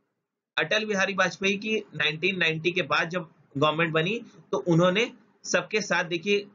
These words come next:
कैसे वो collision में किस तरीके से आग यहाँ निकल रहा है, उसके बावजूद भी वो seat पे बैठे हैं prime minister के और रन कराने की कोशिश कर रहे हैं। और यहाँ पे इंदिरा गांधी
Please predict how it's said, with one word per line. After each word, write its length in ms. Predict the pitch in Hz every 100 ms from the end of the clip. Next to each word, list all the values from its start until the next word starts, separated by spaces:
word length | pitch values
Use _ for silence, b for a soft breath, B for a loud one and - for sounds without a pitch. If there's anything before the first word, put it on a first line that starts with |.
| _ _ -
कैसे 360 | 160 160 202
वो 200 | 185 220 - - _ _ _ _ _ _
collision 480 | 175 170 175 170 190
में 120 | 196
किस 220 | 202 190 -
तरीके 260 | 180 170
से 180 | 175 -
आग 240 | 156 165 170
यहाँ 200 | 160 165
निकल 280 | 160 170 170
रहा 280 | 170 165
है, 260 | 160 165 165 _ _ -
उसके 300 | 143 - 196
बावजूद 520 | 160 151 151 185 165
भी 220 | 180 233 - _ _
वो 380 | 131 170 240 - _ _ _ _ _ _
seat 320 | - 185 202 175
पे 120 | 196
बैठे 340 | 156 147 170
हैं 340 | 202 208 233 _ _ _ _ _ -
prime 220 | 170 175
minister 400 | 175 160 185 180
के 120 | 208
और 460 | 214 151 170 226 - _ -
रन 220 | 156 180
कराने 380 | 165 147 143 160
की 140 | 185
कोशिश 320 | 170 147 147
कर 180 | 143 113
रहे 140 | 104 104
हैं। 100 | 101 _ _ -
और 140 | 180
यहाँ 320 | 156 147 180
पे 160 | 196 - _ _ _ 160
इंदिरा 260 | 156 175
गांधी 440 | 175 165 175 220